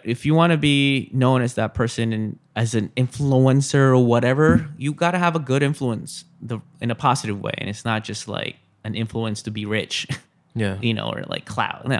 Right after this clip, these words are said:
Speaker 1: it's not an influence to me, you know. But influence is changing someone's perspective into positive, and then, um, like, them changing. Like, I've had people email me like, "Yo, I changed my, um,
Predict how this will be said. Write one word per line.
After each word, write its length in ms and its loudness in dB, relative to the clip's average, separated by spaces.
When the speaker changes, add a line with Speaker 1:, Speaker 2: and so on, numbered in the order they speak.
Speaker 1:
it's 180 -8
not 140 4
an 60 0
influence 420 -4
to 100 -10
me, 100 -8
you 120 -6
know. 340 -10
But 180 -8
influence 420 -2
is 220 -12
changing 380 0
someone's 480 0
perspective 720 -4
into 220 -8
positive, 600 0
and 220 0
then, 220 2
um, 460 0
like, 220 -2
them 340 0
changing. 400 -2
Like, 160 -2
I've 140 2
had 460 -2
people 360 2
email 300 2
me 100 2
like, 200 -2
"Yo, 80 2
I 80 0
changed 320 -2
my, 240 2
um, 320 -2